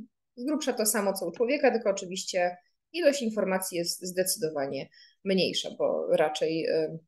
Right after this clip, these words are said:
onkogenezą u szympansów tak bardzo się nie interesujemy jak u ludzi. Tak naprawdę to by było na tyle, mm, jeśli chodzi o ten temat, y, bo, y,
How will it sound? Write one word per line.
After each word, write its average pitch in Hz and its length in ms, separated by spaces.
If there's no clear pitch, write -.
onkogenezą 165 920
u 160 400
szympansów 156 680
tak 175 220
bardzo 170 320
się 160 160
nie 170 120
interesujemy 165 680
jak 139 200
u - 60
ludzi. - 380
Tak 339 140
naprawdę 247 320
to 262 120
by 226 120
było 220 260
na 220 120
tyle, 214 440
mm, 202 640
jeśli 214 260
chodzi 196 280
o 185 60
ten 190 300
temat, 190 460
y, 196 380
bo, 226 840
y, 208 300